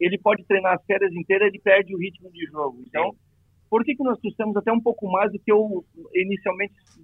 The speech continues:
Speaker 1: gostaria de ter trazido? Pra gente fazer o que a gente acabou de fazer ontem e hoje, né, as avaliações,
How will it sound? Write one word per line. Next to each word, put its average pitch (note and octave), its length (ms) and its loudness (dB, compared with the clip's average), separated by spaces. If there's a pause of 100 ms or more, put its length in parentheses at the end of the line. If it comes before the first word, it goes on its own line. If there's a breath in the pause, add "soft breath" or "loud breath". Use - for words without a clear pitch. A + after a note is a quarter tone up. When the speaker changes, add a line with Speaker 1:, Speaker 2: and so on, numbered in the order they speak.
(100)
Speaker 1:
gostaria F#3+ 480 2
de D#3+ 140 2
ter D#3+ 140 0
trazido? C3+ 420 -2 (400 soft breath)
Pra D#3 160 4
gente F3 160 -2
fazer E3+ 220 2
o F3+ 40 0
que F#3 80 -2
a F3+ 40 2
gente F3+ 140 -6
acabou F3+ 280 0
de F3 80 -14
fazer F3+ 320 2
ontem D#3+ 420 0
e D3+ 80 0
hoje, E3+ 280 -2
né, E3 100 -2
as C#3+ 100 -2
avaliações, D3 720 0